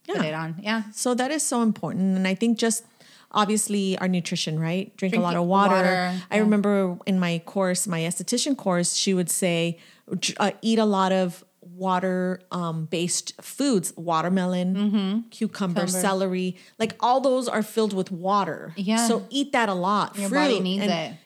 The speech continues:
Speaker 2: Yeah, because you also need <clears throat> nutrition. Your skin's gonna react to what you put from the inside out.
Speaker 1: Yeah.
Speaker 2: You can take care of your skin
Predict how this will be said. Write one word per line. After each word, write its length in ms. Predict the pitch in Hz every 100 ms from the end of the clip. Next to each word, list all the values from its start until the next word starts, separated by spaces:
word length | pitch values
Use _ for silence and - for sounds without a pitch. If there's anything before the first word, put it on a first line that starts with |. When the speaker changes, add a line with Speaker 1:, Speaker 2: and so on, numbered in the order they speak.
| -
Speaker 2:
Yeah, 200 | 508 240
because 440 | 233 220 247 214
you 140 | 220 262
also 400 | 185 233 240 240
need 520 | 226 220 220 220 208 -
<clears throat> 140 | 226 180
nutrition. 640 | 220 - 233 - - - _ - - - -
Your 180 | 208 240
skin's 440 | - - 285 277
gonna 220 | 277 254
react 560 | 196 196 196 202 - - _ _
to 180 | - 240
what 180 | 214 -
you 100 | 196
put 260 | 196 - - _ _ 190
from 180 | 233 214
the 160 | -
inside 300 | 226 214 165
out. 180 | 160 139 220
Speaker 1:
Yeah. 420 | 208 214 202 196 - -
Speaker 2:
You 100 | 269
can 140 | 370
take 200 | 330 302 294
care 100 | 285
of 60 |
your 60 | 254
skin 260 | - 240